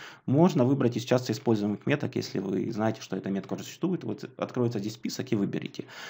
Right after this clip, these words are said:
У, как, у, в карточке товара можно выбрать, где сайдбар отображать, слева или справа. Мы будем отображать справа. Либо,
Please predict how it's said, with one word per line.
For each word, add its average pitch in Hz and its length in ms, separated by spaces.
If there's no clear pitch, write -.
У, 127 260
как, 123 240
у, 127 600
в 120 100
карточке 147 400
товара 151 340
можно 123 280
выбрать, 120 300
где 110 180
сайдбар 104 400
отображать, 95 440
слева 151 280
или 104 100
справа. - 400
Мы 135 120
будем 117 280
отображать 98 500
справа. - 360
Либо, 123 240